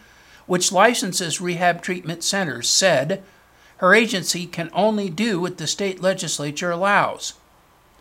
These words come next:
The health department's spokesperson said the state codes list specific causes for denying a treatment center license.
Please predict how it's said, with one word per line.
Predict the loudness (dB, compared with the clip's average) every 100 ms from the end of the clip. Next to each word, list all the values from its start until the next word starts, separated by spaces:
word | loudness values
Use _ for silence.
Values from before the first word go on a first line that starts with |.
| _ -20 -14
The | -6
health | 0 0 0
department's | -4 0 0 0 -2 -2
spokesperson | -4 0 2 2 0 -4 -4 -4 -2
said | 2 4 4 2 0 -6 -16 _ _ _
the | -2
state | -2 0 -2 0
codes | 2 2 2 -4
list | -2 -2 -2 -4 -16 -20 -8
specific | -8 -4 0 2 0 -2 -8
causes | 0 2 2 0 -4
for | -6 -8
denying | -4 0 0 0 -2
a | -4
treatment | -6 -6 -6 -8
center | -4 -4 -2
license. | 2 2 0 -6 -6 -6